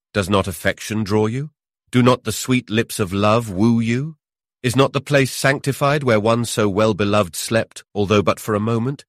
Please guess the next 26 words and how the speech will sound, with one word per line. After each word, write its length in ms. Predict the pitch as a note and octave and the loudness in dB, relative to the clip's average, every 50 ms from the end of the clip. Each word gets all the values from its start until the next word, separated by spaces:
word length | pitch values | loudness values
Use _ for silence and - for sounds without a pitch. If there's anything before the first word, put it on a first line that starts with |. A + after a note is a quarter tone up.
| _ _ _ _ _ _ _ _ | _ _ _ _ _ _ _ _
Surely 460 | _ - - - - C3 B2+ A2+ F#2+ E2+ | _ -12 -6 0 2 2 4 2 0 0
you 140 | E2 E2+ | -2 -2
need 200 | E2+ F2+ F2+ D#2+ | -2 -2 -4 -2
no 200 | D#2+ D#2+ D#2 D2+ | -2 -4 -2 -2
eloquence. 640 | D#2 D#2 D#2 D#2+ - - D#2+ C#2+ C#2+ - - - - _ _ _ _ _ _ - | -2 -4 -4 -6 -6 -8 -10 -10 -8 -10 -14 -16 -16 _ _ _ _ _ _ -10
If 100 | - - | -6 -6
it 100 | - - | -4 -2
were 80 | F#2+ | 0
needed, 440 | F#2 G2 G#2+ A2 G#2 G#2 F#2+ F2 - _ _ _ - | 2 2 2 2 2 0 -2 -2 -4 _ _ _ -8
I 100 | - F#2+ | -4 -4
have 260 | F2 G2 A#2 G2 E2 | -2 0 -2 -2 -2
none. 280 | E2 D2 C#2 C2 B1+ - _ _ _ _ _ _ _ | -4 -6 -6 -8 -12 -18 _ _ _ _ _ _ _
I 80 | - A2 | -2 0
have 260 | G#2+ A2 D3 D3+ - | 2 2 2 0 2
but 140 | - C#3 - | 0 -4 -2
the 80 | - A#2+ | -4 -8
power, 480 | - - - C3+ C3 G#2+ E2+ C#2+ C2+ - _ _ _ _ - | -8 -6 -6 -4 -2 -2 -2 -2 -4 -8 _ _ _ _ -6
in 100 | G#2+ G#2 | -6 -6
simple 540 | F#2 - - F3 E3+ - - G2+ F2 D#2+ D#2+ | -4 -2 -2 -2 -2 -2 -4 -4 -4 -4 -4
but 180 | - G2+ - - - | -4 -6 -6 -2 0
earnest 400 | A#2+ C3 C3 G#2+ F2 D#2 - A2 | 2 2 4 2 0 0 -2 -6
accents, 500 | G#2+ A#2 - - - D#2+ D2 C#2 - - | -6 -6 -8 -8 -8 -6 -6 -8 -8 -8
to 120 | - F#2+ | -6 -4
repeat 320 | F#2+ F#2+ - A#2 F#2 - - | -4 -4 -4 -4 -6 -6 -6
the 80 | F2+ | -6
words, 420 | E2 F2 F2 F2 E2+ D#2 - - | -4 -2 0 0 0 -2 -6 -12